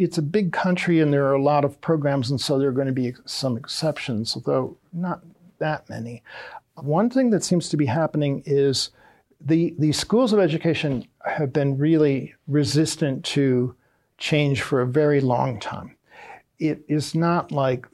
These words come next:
there's someone who's gonna suddenly say, "Yep, we really could benefit from incorporating more of this work. Can we talk about how we could develop a curriculum that makes use of your science and our educational expertise and really builds a great program for our students?"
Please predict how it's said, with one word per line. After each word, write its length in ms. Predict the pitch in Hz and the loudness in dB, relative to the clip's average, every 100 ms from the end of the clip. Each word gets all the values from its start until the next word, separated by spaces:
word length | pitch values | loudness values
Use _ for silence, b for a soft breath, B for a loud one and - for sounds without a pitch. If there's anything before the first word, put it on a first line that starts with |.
| - | -2
there's 220 | 143 - | -2 -2
someone 320 | - 143 139 | -2 -2 0
who's 320 | 131 120 - | 0 -2 -4
gonna 160 | - 123 | -4 -4
suddenly 400 | - 151 139 139 | -2 0 0 -2
say, 200 | 139 123 | -2 -2
"Yep, 280 | 196 233 - | -2 -2 -6
we 180 | 147 170 | 0 2
really 400 | 160 180 202 196 | 4 4 4 2
could 340 | - - 170 139 | 0 -2 -2 0
benefit 520 | 147 156 - 120 131 | 0 -2 0 -2 -2
from 200 | 139 127 | -2 -2
incorporating 680 | 127 - 156 143 127 123 127 | -2 -4 -4 -2 -2 -2 -2
more 260 | 135 131 | -2 -2
of 80 | 120 | -2
this 240 | 120 - | -4 -4
work. 220 | 147 131 - | -2 -2 -2
Can 160 | 127 | -2
we 120 | 160 | -2
talk 300 | 202 196 185 | 0 -2 -2
about 240 | 175 151 143 | 0 0 -2
how 240 | - 143 | -2 -2
we 160 | 135 135 | 0 -2
could 180 | 135 117 | -4 -6
develop 460 | 127 143 135 131 | -2 0 0 -4
a 60 | 117 | -10
curriculum 600 | - 151 175 175 160 139 | -10 -4 -2 0 0 0
that 100 | 117 | 0
makes 260 | 131 117 101 | -2 -4 -4
use 300 | 123 143 127 | -2 -2 -2
of 120 | 113 | 0
your 160 | 160 | 0
science 520 | 175 - 165 165 147 120 | 0 0 0 0 -2 -6
and 100 | - | -2
our 320 | 147 165 - B B B 139 | -2 -2 -4 B B B -2
educational 600 | 139 143 175 165 160 147 | -2 0 0 0 0 -2
expertise 580 | 139 - 131 151 143 131 | -2 -4 -2 -2 0 -2
and 160 | 123 | -2
really 360 | 143 156 135 135 - B - | 0 2 2 0 -10 B -2
builds 320 | 143 147 143 | 2 2 0
a 60 | 113 | -4
great 340 | - 135 156 | -2 -2 -2
program 560 | - 147 143 127 117 120 | -2 0 0 0 -4 -4
for 220 | 143 107 | -2 -2
our 80 | 104 | -2
students?" 480 | - 147 - - | -4 -2 -2 -4